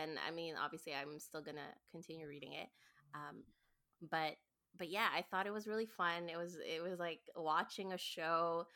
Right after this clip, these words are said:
um, but you're reading it. It was like, like, what you're watching, like, the O C, but set in, like, a college, college town when there's, like,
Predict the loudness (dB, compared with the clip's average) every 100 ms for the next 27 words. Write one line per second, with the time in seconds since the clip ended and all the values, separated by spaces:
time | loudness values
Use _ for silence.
0 | -20 -20 _ -2 -2 -2 -2 -2 -2 -2
1 | -2 -2 0 2 4 4 2 2 0 2
2 | 2 0 -2 2 2 4 2 2 -6 -4
3 | -2 0 -2 -2 -2 -2 -4 -6 -2 -2
4 | -2 -4 -6 -8 -10 -4 -2 -2 -4 -6
5 | -10 -12 _ _ _ 2 8 8 6 -2
6 | 0 4 6 4 2 -2 -4 -6 -10